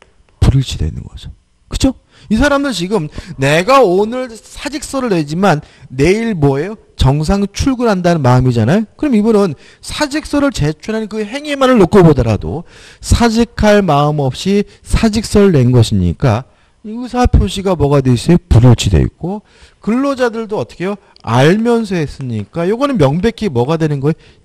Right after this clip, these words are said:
진위 아닌 의사표시인 거죠. 근데 누가 시켰습니까?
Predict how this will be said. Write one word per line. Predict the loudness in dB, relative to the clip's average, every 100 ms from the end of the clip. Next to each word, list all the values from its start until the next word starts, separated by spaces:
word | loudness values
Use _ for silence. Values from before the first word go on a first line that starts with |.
| -12
진위 | -4 4 6 8 8 6
아닌 | 6 4 2 0
의사표시인 | 0 2 2 0 -2 -4 -12
거죠. | -14 -16 -20 _ _ _
근데 | 0 0
누가 | 0 -4 -8
시켰습니까? | -12 -20 -20 -20 -20 -16 -18